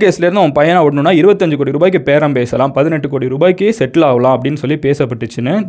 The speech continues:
நேத்திக்கு இவரு சொல்லியிருக்காரு. பயங்கர வைரலா இப்போ இன்டர்நெட் ஃபுல்லா போயிட்டு இருக்கு. அதுக்கு சாட்சியா வந்து என்கிட்ட நிறைய இருக்குதுன்னு சொல்லிட்டு இருக்காரு.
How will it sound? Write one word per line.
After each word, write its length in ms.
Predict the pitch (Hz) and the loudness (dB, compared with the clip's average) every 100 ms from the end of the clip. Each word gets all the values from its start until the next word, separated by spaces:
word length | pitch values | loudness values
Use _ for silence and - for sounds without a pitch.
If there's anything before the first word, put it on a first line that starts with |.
| - | -2
நேத்திக்கு 520 | 131 247 - 180 190 190 | 0 0 0 -2 2 2
இவரு 160 | 135 151 | 0 -2
சொல்லியிருக்காரு. 640 | 127 139 127 120 143 254 - - _ - | 0 0 2 2 2 0 -2 -20 _ -6
பயங்கர 400 | 120 127 180 202 | -2 0 0 2
வைரலா 280 | 139 127 127 | 2 2 0
இப்போ 140 | 147 123 | 0 0
இன்டர்நெட் 400 | 123 123 131 - | -2 -2 -4 -4
ஃபுல்லா 180 | 120 131 | -2 -2
போயிட்டு 220 | 123 113 | -2 -6
இருக்கு. 140 | 113 120 | -2 -2
அதுக்கு 200 | 117 123 | -2 -2
சாட்சியா 420 | 151 196 190 214 | 0 0 2 2
வந்து 200 | 196 156 | 2 2
என்கிட்ட 200 | 170 147 | -2 -2
நிறைய 340 | 156 131 156 143 | -2 0 0 0
இருக்குதுன்னு 280 | 160 156 160 | 0 -2 -2
சொல்லிட்டு 280 | 135 127 | -4 -4
இருக்காரு. 340 | 120 117 160 | -2 0 2